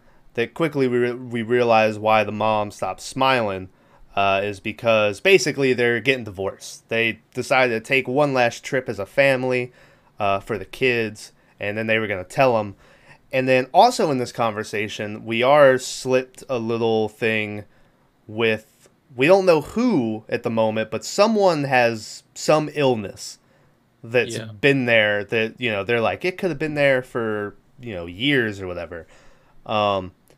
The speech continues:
Speaker 1: but they don't really tell you who it was or what it is. They just mention that. Also, they're like, "Let's keep it quiet till after the vacation."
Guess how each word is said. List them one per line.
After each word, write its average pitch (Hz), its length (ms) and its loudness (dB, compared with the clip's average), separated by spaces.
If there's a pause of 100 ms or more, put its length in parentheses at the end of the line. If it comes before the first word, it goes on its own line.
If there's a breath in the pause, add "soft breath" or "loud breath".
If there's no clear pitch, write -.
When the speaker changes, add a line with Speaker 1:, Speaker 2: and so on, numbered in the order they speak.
(360)
Speaker 1:
but 147 120 -2
they 160 100 6
don't 185 220 8
really 151 520 2 (760)
tell 185 220 4
you 165 160 2
who 202 160 4
it 190 100 4
was 190 380 8
or 131 100 4
what 135 240 4
it 131 160 -6
is. 101 380 -6
They 113 140 -2
just 110 240 -6
mention 120 400 -6
that. 87 220 -12 (1400 loud breath)
Also, 220 300 4
they're 175 160 6
like, 143 240 6
"Let's 160 200 2
keep 170 180 -2
it - 40 -4
quiet 147 380 4
till 131 160 0
after 123 260 2
the 120 60 -2
vacation." 113 600 -2